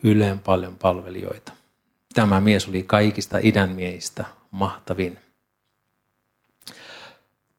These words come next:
Patriarkkojen aikana, josta siis, jota Jobkin eli hyvin todennäköisesti, niin omaisuuden yksi mittari oli lampaiden määrä.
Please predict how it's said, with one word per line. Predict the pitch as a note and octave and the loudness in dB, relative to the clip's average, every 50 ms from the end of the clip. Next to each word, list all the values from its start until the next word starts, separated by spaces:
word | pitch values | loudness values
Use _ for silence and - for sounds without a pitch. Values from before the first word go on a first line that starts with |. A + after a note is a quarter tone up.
| _ _ | _ _
Patriarkkojen | - C#3 C#3 - C#3 C#3 C#3 B2+ A#2+ A#2+ - - A#2 A2 A2+ | -2 -2 0 2 4 4 4 4 2 2 2 2 4 4 4
aikana, | A#2 A#2 A#2+ B2+ B2+ A#2+ - - C3+ C3 C3+ A#2+ - - - - _ _ _ _ - | 4 4 6 6 4 4 4 4 6 6 6 4 2 -2 -10 -20 _ _ _ _ -12
josta | A2+ - - - A#2 | -10 -10 -8 -8 -6
siis, | - - A2 G#2 G2 - - - _ _ _ _ _ _ _ _ _ _ _ | -4 -4 -4 -4 -4 -8 -14 -16 _ _ _ _ _ _ _ _ _ _ _
jota | A#2 - A#2+ G#2+ | -2 0 2 4
Jobkin | G#2 A2 A2 - - - - A2+ G#2+ - - | 4 4 2 0 -4 -4 -4 -4 -4 0 2
eli | A#2 A2+ B2 B2 A#2+ - - _ _ _ _ _ _ _ _ _ _ _ _ _ _ _ _ _ _ _ _ | 4 4 4 4 2 -2 -10 _ _ _ _ _ _ _ _ _ _ _ _ _ _ _ _ _ _ _ _
hyvin | - A2+ G#2 G#2 | -6 -6 0 2
todennäköisesti, | A2+ A2 A2+ A2 A2+ A#2 - A#2+ A2+ G#2 A2 G#2+ - - - A2 - - _ _ _ _ _ _ _ _ | 4 6 6 6 6 6 6 4 4 4 0 -4 -6 -4 -4 -4 -4 -6 _ _ _ _ _ _ _ _
niin | - C3+ | 4 6
omaisuuden | C3 C#3 C#3+ C3+ - B2 A2+ A#2+ A#2+ B2 | 6 6 6 6 4 4 4 4 4 4
yksi | A#2+ - - A#2+ | 2 2 4 4
mittari | A#2 A2 A2+ - - G#2+ A2 A2+ A2 | 4 4 4 2 2 4 4 6 6
oli | A#2+ A#2 | 6 6
lampaiden | A2+ A2 G#2+ G2+ - A2+ G#2 G2+ G#2 G#2 G2+ | 6 6 4 4 4 2 2 2 2 0 -2
määrä. | F#2+ F#2+ F2 - - - - - | -2 -4 -4 -6 -8 -12 -16 -20